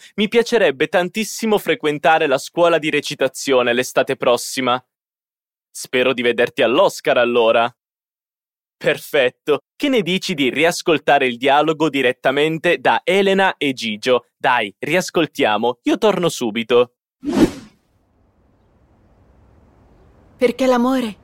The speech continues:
Speaker 2: è la forza più grande che c'è, è la forza che ci rende vive."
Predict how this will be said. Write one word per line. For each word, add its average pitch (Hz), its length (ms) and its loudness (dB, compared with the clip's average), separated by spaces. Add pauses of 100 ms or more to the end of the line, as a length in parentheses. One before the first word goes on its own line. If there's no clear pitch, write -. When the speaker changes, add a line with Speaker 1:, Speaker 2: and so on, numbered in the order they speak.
(200)
Speaker 2:
è 202 100 0
la 196 100 4
forza 208 420 -2
più 208 140 -4
grande 196 380 2
che 190 100 -4
c'è, 165 300 -4 (240)
è 247 100 0
la 233 140 4
forza 269 400 -2
che 233 100 -6
ci 220 180 -6
rende 220 380 -2
vive." 185 500 -4